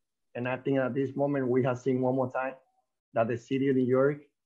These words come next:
unfortunately, when you see who are dying, they are the poorest one. Who are dying, those people, they have not access to the, to bicycle, to buy the bike, or to pay the monthly fee for city bike. And I think, or, or to rent a,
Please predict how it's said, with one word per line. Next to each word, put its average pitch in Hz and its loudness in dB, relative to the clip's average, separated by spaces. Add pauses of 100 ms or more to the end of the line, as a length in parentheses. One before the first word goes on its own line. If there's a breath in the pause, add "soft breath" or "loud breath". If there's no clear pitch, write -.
(220)
unfortunately, 131 2
when 123 -2
you 127 2
see 127 -4
who 135 0
are 147 0
dying, 175 -4 (320)
they 127 2
are 127 4
the 123 -4
poorest 123 0
one. 117 -2 (540)
Who 143 0
are 151 4
dying, 156 2
those 135 2
people, 139 0
they 131 2
have 135 -2
not 127 -4
access 135 -6
to 120 -2
the, 123 -6 (240)
to 131 -4
bicycle, 123 -2
to 147 -12
buy 143 2
the 143 0
bike, 110 -4 (560)
or 131 0
to 139 -4
pay 135 4
the 143 4
monthly 143 2
fee 127 -2 (300)
for 123 -2
city 123 0
bike. 110 -2 (580)
And 123 -4
I 127 2
think, 135 -2
or, 135 2
or 156 6
to 135 2
rent 160 4
a, 127 -2